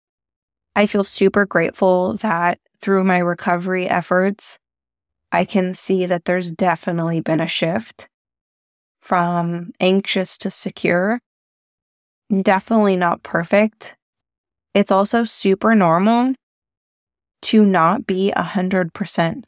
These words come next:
secure. <laughs> We are human. Other people that are in relationships with us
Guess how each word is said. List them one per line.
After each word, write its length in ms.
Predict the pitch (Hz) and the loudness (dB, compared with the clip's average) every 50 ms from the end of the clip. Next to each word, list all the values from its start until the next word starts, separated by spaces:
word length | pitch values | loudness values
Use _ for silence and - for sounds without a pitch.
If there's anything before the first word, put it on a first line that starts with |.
| _ _ | _ _
secure. 580 | - - - - - - - - - 202 202 - _ _ - | -10 -10 -10 -10 -6 -4 -2 -2 -2 -2 -6 -12 _ _ -10
<laughs> 40 | 185 - - _ _ _ _ _ _ _ _ _ 196 | -10 -10 -10 _ _ _ _ _ _ _ _ _ 4
We 120 | 208 196 | 4 4
are 100 | 185 175 | 4 2
human. 720 | 175 - - 240 240 240 226 226 220 214 214 208 202 208 - - _ _ _ _ _ _ _ _ _ _ _ _ _ _ _ _ _ _ _ | 0 0 2 4 6 6 6 6 6 6 6 4 4 0 -2 -6 _ _ _ _ _ _ _ _ _ _ _ _ _ _ _ _ _ _ _
Other 240 | - 196 196 196 190 | 0 2 2 2 2
people 460 | - - - 202 - - 185 185 180 | 0 0 -2 -2 0 2 0 2 2
that 500 | 180 185 170 170 170 175 170 165 160 - - _ _ _ _ _ _ _ _ _ _ _ _ _ - | 2 2 2 2 2 2 0 0 -2 -6 -10 _ _ _ _ _ _ _ _ _ _ _ _ _ 0
are 480 | 180 170 170 165 160 160 160 160 165 - _ _ _ _ _ _ _ _ _ _ _ _ _ _ _ _ _ _ _ _ _ - | 2 4 4 4 4 2 2 0 -2 -4 _ _ _ _ _ _ _ _ _ _ _ _ _ _ _ _ _ _ _ _ _ 2
in 160 | 208 214 202 | 2 4 4
relationships 840 | 196 190 180 185 190 202 - - 214 208 202 208 196 - - - - | 4 4 4 4 2 2 2 2 0 2 2 2 0 -2 -4 -4 -4
with 200 | 196 196 - 196 | -4 -2 0 2
us 560 | 180 175 180 180 190 - - - - - - | 2 4 2 2 0 -4 -8 -12 -14 -16 -20